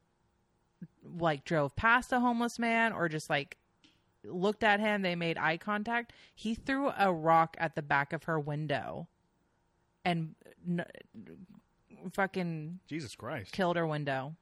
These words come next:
Speaker 1: broke it.
Speaker 2: Okay, don't use "killed her window" when you're, like, talking about a violent interaction.
Speaker 1: I couldn't think of the word. He broke her window, and she had to get her, she was like, "I was just driving, and I just happened to come upon."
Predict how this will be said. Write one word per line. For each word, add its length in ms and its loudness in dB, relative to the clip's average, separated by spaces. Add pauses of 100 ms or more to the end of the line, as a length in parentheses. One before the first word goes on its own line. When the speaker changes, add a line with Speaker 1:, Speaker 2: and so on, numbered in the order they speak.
(140)
Speaker 1:
broke 240 0
it. 160 -4 (720)
Speaker 2:
Okay, 320 -10
don't 160 -4
use 160 -6
"killed 400 -2
her 160 0 (120)
window" 440 -4
when 80 -12
you're, 120 -12
like, 260 -12
talking 360 -8
about 200 -6
a 100 -12
violent 320 -4
interaction. 680 -8 (140)
Speaker 1:
I 80 -4
couldn't 360 -4
think 140 -4
of 120 0
the 100 0
word. 320 -2 (480)
He 100 -2
broke 340 2
her 120 2
window, 580 0 (100)
and 100 -8
she 100 -6
had 40 -2
to 60 -2
get 80 -2
her, 200 -6
she 160 -4
was 80 -2
like, 180 2
"I 140 2
was 260 2
just 160 -14 (400)
driving, 640 2
and 100 -4
I 60 -4
just 200 -8
happened 500 2
to 80 0
come 200 -2
upon." 560 0